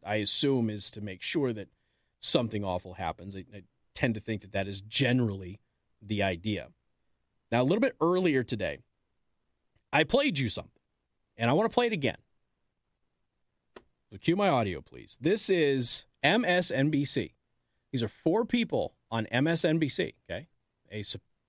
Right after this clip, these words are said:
again, they're not reputable, but they like to pretend that they're a reputable news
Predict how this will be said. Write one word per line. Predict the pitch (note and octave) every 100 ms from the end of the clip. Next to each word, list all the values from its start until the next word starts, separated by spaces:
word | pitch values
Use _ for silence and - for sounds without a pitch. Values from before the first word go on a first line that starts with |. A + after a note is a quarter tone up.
| _ _ _ -
again, | G2+ -
they're | G#2+
not | C#3+ D#3+
reputable, | D#3 A#2 G2+ A2+
but | -
they | D3+
like | D#3+ F3+
to | E3
pretend | E3 G3+ G3
that |
they're | D#3+ C#3+
a |
reputable | A#2 D3 F3+ D3 D3+
news | A#2 C#3+